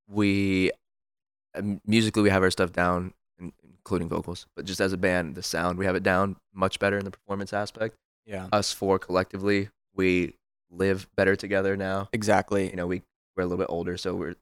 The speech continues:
Speaker 1: little bit more mature with how we, like, you know, interact with each other, but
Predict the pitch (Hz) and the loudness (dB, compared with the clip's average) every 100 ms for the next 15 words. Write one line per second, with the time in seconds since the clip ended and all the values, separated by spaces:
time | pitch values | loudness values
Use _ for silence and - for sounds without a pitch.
0 | _ _ 87 - 87 87 - 92 87 95 | _ _ _ -14 -10 -6 2 2 4 2
1 | 87 90 87 - _ 87 85 - _ _ | 2 0 -2 -6 _ -4 -4 -8 _ _
2 | _ _ _ 95 82 87 - _ _ _ | _ _ _ -12 -8 -8 -10 _ _ _
3 | 87 87 87 98 90 95 95 95 - _ | 0 2 2 0 0 2 2 2 -6 _
4 | - | -10